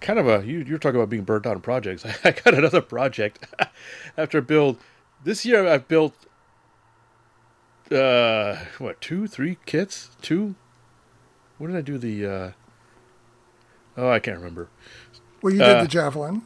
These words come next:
Speaker 1: I did the Javelin, and then I did
Speaker 2: Right.
Speaker 1: the, the Beaver, the Mustache Model Works.
Speaker 2: Oh, right, yeah.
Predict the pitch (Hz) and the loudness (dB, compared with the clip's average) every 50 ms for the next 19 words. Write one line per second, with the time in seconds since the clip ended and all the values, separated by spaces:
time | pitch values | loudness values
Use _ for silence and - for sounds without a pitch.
0 | - - - 135 185 185 196 151 151 151 131 110 98 101 104 117 120 120 - _ | -10 -10 -4 -2 -2 -2 0 4 6 6 6 6 4 2 -4 -6 -6 -10 -16 _
1 | _ _ _ - _ _ _ _ - 117 107 113 117 117 107 101 127 131 117 104 | _ _ _ -20 _ _ _ _ -10 -8 -6 -4 -2 -2 -2 0 -2 -2 -2 -2
2 | 101 107 104 104 101 101 98 101 98 _ _ _ _ _ _ _ - - - - | -4 -4 -4 -2 -4 -4 -6 -6 -10 _ _ _ _ _ _ _ -12 -10 -4 -2
3 | 123 131 101 104 110 104 104 117 107 - 123 110 - 110 104 110 113 104 92 87 | 0 0 0 0 -2 -2 -4 -6 -4 -4 -6 -6 -4 -4 -4 -2 -2 -4 -4 -6
4 | 92 107 - - - - - 170 160 139 120 135 156 151 127 - 120 143 156 | -8 -8 -10 -10 -4 0 2 2 2 2 -2 -4 -6 -6 -8 -10 -10 -12 -12